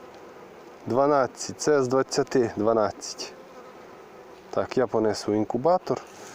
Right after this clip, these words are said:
Тобто ця, е, займає менше відсотків, е, прийому маточників, хоча теж досить, е, потужна сімейка.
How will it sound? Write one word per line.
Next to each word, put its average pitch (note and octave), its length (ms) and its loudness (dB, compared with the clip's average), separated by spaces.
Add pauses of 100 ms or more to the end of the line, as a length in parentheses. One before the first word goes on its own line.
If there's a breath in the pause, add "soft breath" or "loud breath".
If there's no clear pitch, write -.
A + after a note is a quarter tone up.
(240 loud breath)
Тобто E3 360 2
ця, D3 600 4
е, B2+ 500 4 (380)
займає D3+ 600 4
менше D3+ 400 4
відсотків, C3 720 2 (720 loud breath)
е, B2+ 200 2
прийому C3+ 640 4 (640)
маточників, F3 840 2 (460 loud breath)
хоча E3+ 340 2
теж D#3 500 2
досить, C#3 600 0
е, B2 300 4 (100)
потужна C#3 420 2
сімейка. A#2+ 600 0